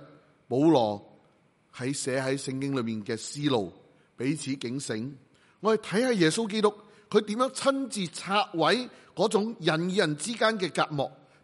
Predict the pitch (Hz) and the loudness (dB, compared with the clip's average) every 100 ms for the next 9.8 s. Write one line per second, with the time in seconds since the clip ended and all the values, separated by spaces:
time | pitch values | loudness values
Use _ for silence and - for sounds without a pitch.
0 | - 196 208 208 190 180 160 156 180 175 | 2 6 8 8 6 6 6 6 4 6
1 | 170 139 - - _ _ 147 165 - 151 | 6 6 -2 -20 _ _ 2 2 4 4
2 | 175 - 147 156 139 131 - - _ - | 4 2 2 4 4 2 -8 -20 _ -4
3 | 135 127 - 156 156 147 113 95 76 _ | -2 0 0 2 2 -2 -8 -10 -12 _
4 | _ _ _ _ _ _ _ _ _ _ | _ _ _ _ _ _ _ _ _ _
5 | - 120 151 123 123 123 123 123 123 _ | -4 0 4 4 6 4 2 -4 -14 _
6 | _ _ _ _ - 165 165 160 170 170 | _ _ _ _ -4 -4 -2 0 2 4
7 | 170 - - - _ _ _ _ _ - | 2 0 -20 -20 _ _ _ _ _ -20
8 | - 123 131 147 151 123 - _ _ - | -12 -6 -2 -4 -4 -8 -10 _ _ -12
9 | 135 156 147 123 107 104 104 | -6 -2 0 -2 -2 -4 -6